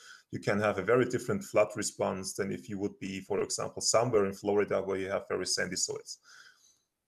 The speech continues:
So this is something that the next step that we are trying to do is to really bring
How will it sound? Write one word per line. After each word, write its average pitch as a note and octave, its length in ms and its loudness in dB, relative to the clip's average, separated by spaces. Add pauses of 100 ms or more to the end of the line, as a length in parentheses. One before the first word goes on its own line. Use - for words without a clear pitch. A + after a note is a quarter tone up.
So G2+ 380 4
this B2 140 0
is C3+ 120 4
something G#2 480 0
that G2 160 -6
the G#2 60 -6
next G#2+ 360 2
step G2 200 2
that - 180 -2
we G2 140 -4
are F#2+ 60 2
trying B2 420 2
to B2 100 -6
do G2 300 -4
is - 400 -2
to G2+ 140 -6
really G2+ 240 -4 (160)
bring G#2 580 -2